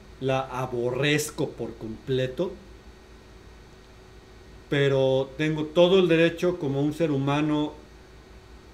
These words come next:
agraciado con habilidades de mostrar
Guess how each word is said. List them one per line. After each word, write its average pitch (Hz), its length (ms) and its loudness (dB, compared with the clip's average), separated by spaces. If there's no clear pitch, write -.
agraciado 160 920 2
con 131 160 -4
habilidades 143 920 -2
de 127 120 -6
mostrar 156 680 0